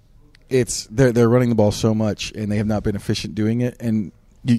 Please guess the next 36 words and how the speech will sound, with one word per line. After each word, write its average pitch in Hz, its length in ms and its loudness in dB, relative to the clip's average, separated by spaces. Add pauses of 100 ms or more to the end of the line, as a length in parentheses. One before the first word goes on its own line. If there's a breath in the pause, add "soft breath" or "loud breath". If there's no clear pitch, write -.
you 123 140 0
think 120 200 4
maybe 113 260 2
they'll 110 180 0
break 107 220 4
through 113 240 0
against 104 500 -2
one 110 160 0
of 107 60 0
these 104 120 -2
bad 104 280 2
run 104 180 2
defenses, 117 540 0
but - 100 2
they've 117 160 2
had 117 180 0
several 120 280 0
games 107 280 -4
now 107 140 -2
where 101 80 -2
they 98 100 0
didn't 107 200 0
break 95 240 -6
through, 95 260 -8 (560 loud breath)
um, 95 580 2
against 101 320 -2
bad 101 220 2
run 98 200 -2
defenses, 95 580 -2
and 101 100 2
that 120 100 2
was 101 140 -4
with 113 220 0
Taylor. 90 360 -8 (540 soft breath)
So 98 600 4 (140)
they, 120 200 4